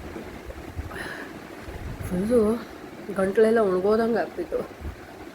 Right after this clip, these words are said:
ಅದಕ್ಕೆ ಕುಡಿತಾ ಇದ್ದೀನಿ. So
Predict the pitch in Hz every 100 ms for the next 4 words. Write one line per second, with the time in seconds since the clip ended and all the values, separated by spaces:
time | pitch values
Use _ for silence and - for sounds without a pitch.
0 | - - - - - - - - - -
1 | - - - - - - - - - -
2 | 202 175 208 196 170 165 180 175 180 180
3 | - - - - - - - - - 214
4 | 196